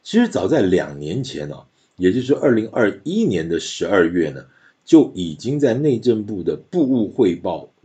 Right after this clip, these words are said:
通过了。记得当时的版本哦，还曾出现过“炒房关三年”的类似文字。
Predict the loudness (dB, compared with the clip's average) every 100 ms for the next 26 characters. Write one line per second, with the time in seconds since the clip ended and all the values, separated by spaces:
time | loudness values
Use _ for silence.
0 | _ -10 -4 0 4 4 4 -4 _ _
1 | _ _ _ _ _ _ -8 0 2 2
2 | 2 -2 -2 -6 -4 -2 -2 -2 -4 -4
3 | -8 -10 -18 -10 -6 -4 -6 -10 -6 -4
4 | -2 -2 0 0 -2 -10 -8 -8 -10 -8
5 | -8 0 2 2 0 0 0 -2 -4 -2
6 | 0 2 0 -2 -8 -6 -6 -8 -12 -16